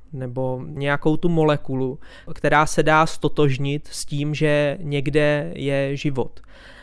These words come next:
A v případě chlorofilu, protože je to barvivo, je to zelené, je to dobře vidět ve světle, tak je to cesta, jak nade vší pochybnost prokázat, že tam život je.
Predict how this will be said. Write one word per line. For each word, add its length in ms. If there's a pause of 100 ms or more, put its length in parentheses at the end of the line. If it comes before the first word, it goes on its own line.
(140)
A 640
v 100
případě 600
chlorofilu, 1040
protože 360
je 80
to 120
barvivo, 640
je 100
to 140
zelené, 560
je 100
to 120
dobře 300
vidět 440
ve 120
světle, 600 (680)
tak 420
je 220
to 160
cesta, 680 (260)
jak 180
nade 200
vší 220
pochybnost 520
prokázat, 960
že 200
tam 280
život 400
je. 200